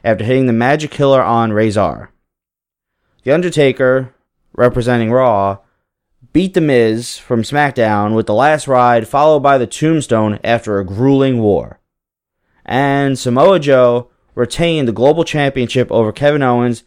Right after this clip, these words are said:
after Brock Lesnar's music hit, distracting the prize fighter long enough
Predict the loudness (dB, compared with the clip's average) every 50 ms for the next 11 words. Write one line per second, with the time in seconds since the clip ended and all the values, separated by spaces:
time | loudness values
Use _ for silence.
0 | _ _ _ _ _ -2 -2 -2 -2 0 0 2 2 2 2 4 4 4 4 2
1 | 2 2 2 2 2 0 -2 -2 -2 -2 -4 -4 -4 -6 -4 -2 -2 -2 -2 -4
2 | -8 -8 -2 0 2 2 0 0 -2 -4 -4 -4 -4 -2 0 0 0 0 -2 -2
3 | -2 0 0 0 0 0 0 0 0 0 0 0 0 -2 -2 -4